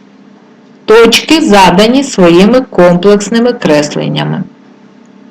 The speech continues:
Якщо точка належить прямій, її проєкції повинні належати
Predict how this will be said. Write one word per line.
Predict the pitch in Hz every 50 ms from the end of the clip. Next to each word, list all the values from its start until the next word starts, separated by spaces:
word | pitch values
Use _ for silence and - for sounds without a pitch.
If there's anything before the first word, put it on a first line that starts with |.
| _ _ _ - _ _ _ - - - - - _ _ _
Якщо | - 170 190 233 269 269 - - - 359 381 381 359
точка | 523 466 415 - 185 208 - - - 180 180 202 202 - _ _ _ _ _ _ _ -
належить | 185 202 220 240 285 320 339 311 277 220 190 -
прямій, | - 240 262 294 285 254 202 170 160 160 156 160 175 185 - - _ _ _ _ _ _ _ _ _ _ _ _ _ _ _ _
її | 190 185 208 240 233 233 247 233
проєкції | 190 - - 175 175 170 170 170 180 190 185 185 - - - 294 311 320
повинні | 311 - - - 226 214 202 180 175 180 185 185 190 190 208 233 262 285 294
належати | 285 233 202 180 175 170 170 - 180 185 196 247 254 254 - 285 -